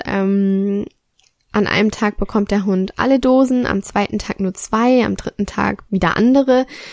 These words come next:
Also dass nicht jeden Tag alles gegeben wird. Und, ähm, das steht aber natürlich auch da drauf. Und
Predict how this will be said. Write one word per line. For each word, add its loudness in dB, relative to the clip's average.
Also -2
dass 0
nicht -4
jeden -2
Tag -6
alles 0
gegeben -4
wird. -2
Und, -4
ähm, -4
das -6
steht -6
aber -4
natürlich -4
auch -4
da -2
drauf. 0
Und 0